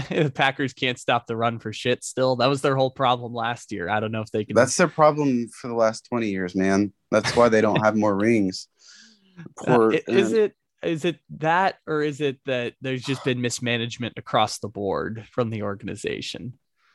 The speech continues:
Speaker 2: There, no, it, it's a mixture of things, dude. The, oh God, don't even get me started. That's a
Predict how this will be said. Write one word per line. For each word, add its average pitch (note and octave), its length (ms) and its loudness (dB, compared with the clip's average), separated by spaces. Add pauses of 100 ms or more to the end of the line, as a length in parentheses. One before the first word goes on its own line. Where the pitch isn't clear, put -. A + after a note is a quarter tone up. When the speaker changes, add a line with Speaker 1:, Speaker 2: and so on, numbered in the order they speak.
(100)
Speaker 2:
There, C3+ 140 8
no, C3 160 6
it, A2+ 280 0
it's G2 220 -8
a G2+ 40 -12
mixture F#2 580 -2
of F2+ 200 -2
things, F2 520 0
dude. F#2 280 0 (840)
The, A2+ 200 4 (200)
oh G#2 400 6
God, F2+ 320 2
don't G2+ 160 4
even F#2+ 180 4
get F#2+ 140 -2
me F#2 60 -12
started. G#2 380 0
That's B2 220 4
a F#2+ 100 0